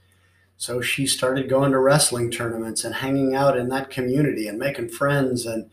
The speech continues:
you know, she now coaches female wrestlers. So it, it's like bit by bit, she's added things to her life and, and is building a very full life. And, and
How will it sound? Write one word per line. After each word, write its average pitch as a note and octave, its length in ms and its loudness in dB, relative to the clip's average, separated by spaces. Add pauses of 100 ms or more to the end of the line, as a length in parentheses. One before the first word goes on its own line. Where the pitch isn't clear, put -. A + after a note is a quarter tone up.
(340)
you C#3 100 0
know, D3 80 6
she D#3 240 4
now D#3+ 280 6
coaches - 640 2
female E3 460 6
wrestlers. G2+ 800 -6 (100)
So F#2+ 480 0 (640)
it, E3 140 -2
it's E3+ 260 2
like D#3 420 2 (380)
bit F3+ 220 0
by F3 160 4
bit, F#3+ 260 6
she's - 280 0
added C#3+ 400 0
things C#3+ 280 0
to B2+ 100 -6
her C3+ 200 0
life D3 420 -2
and, A#2 380 -8 (640)
and C3+ 280 0
is D3 300 -2
building F3 440 6
a D3 40 4
very C#3+ 280 4
full C#3 340 2
life. D3+ 420 0
And, C3 380 -6
and C#3 340 -6